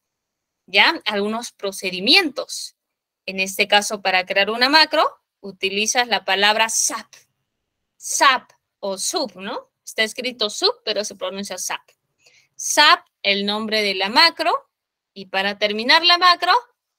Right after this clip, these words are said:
en sap, ¿ya? Pero una macro, recuerda, es un conjunto de instrucciones que están almacenadas en Excel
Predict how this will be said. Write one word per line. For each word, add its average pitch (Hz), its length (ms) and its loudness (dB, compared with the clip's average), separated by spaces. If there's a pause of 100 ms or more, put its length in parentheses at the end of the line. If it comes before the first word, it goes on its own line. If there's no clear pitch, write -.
(160)
en 175 280 -10
sap, - 220 -16 (720)
¿ya? 262 200 2 (460)
Pero 214 340 2
una 226 240 -2
macro, 226 460 -2
recuerda, 190 720 -2
es 190 200 -12
un 208 180 -8
conjunto 196 640 -8
de 190 80 -10
instrucciones 208 1160 -2 (460)
que 196 100 2
están 208 340 -2
almacenadas 196 840 -2
en 196 160 -4
Excel 240 440 -2